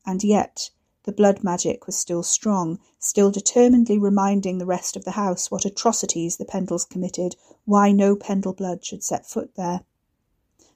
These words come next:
The hearthstone throbbed beneath the range, conflicted. One of the old Pendles, way back when the first initials and signs were carved into the hearthstone surface, had instilled in it a love for triads. Three P's for Pendle,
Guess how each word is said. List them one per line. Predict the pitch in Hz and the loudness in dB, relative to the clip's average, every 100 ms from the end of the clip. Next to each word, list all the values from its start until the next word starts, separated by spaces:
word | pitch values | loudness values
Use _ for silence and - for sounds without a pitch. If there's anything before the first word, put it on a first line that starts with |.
| _ | _
The | 214 | 4
hearthstone | 247 277 294 - - 185 180 | 6 6 2 -8 -4 -4 -4
throbbed | 180 - 214 190 - - | -8 -4 -2 -2 -6 -8
beneath | 196 190 | -6 -6
the | - | -6
range, | 196 208 190 180 - | 0 0 0 -4 -8
conflicted. | - 190 - - - 185 190 _ _ _ _ _ _ _ _ _ _ | -10 -10 -4 -4 -4 -10 -10 _ _ _ _ _ _ _ _ _ _
One | - 233 302 | 4 6 6
of | 302 | 4
the | 233 | 0
old | 214 214 - | 2 2 -2
Pendles, | 208 190 185 185 - | -2 -2 -2 -4 0
way | 214 220 | 2 4
back | 214 - - | 4 2 -2
when | 190 | -6
the | |
first | 190 202 196 - | -2 -2 -2 0
initials | 220 208 - 190 202 | 2 2 -2 -4 -2
and | 208 | -2
signs | - 190 185 190 | 0 -2 -2 -4
were | - | -8
carved | - 190 196 - | 0 2 2 0
into | 208 214 | -2 0
the | 202 | 0
hearthstone | 202 196 - - 185 185 | 0 0 -4 -4 -4 -4
surface, | - 185 - 185 - - - _ _ | -4 -4 -4 -8 -6 -10 -10 _ _
had | 208 | 4
instilled | 240 269 - 196 190 196 - | 6 4 2 0 0 -2 -4
in | 202 | -4
it | 175 - - | -4 -8 -6
a | 208 | -2
love | 196 180 - | -2 -2 -6
for | - 185 | -14 -12
triads. | - - 190 185 185 - - - - _ _ _ _ _ _ _ _ - | -8 -4 -4 -4 -6 -6 -4 -4 -4 _ _ _ _ _ _ _ _ -2
Three | 240 226 | 4 4
P's | 214 - 262 196 185 - | 2 0 0 0 -2 -6
for | 202 | -8
Pendle, | - 214 196 180 175 | -2 2 2 0 -6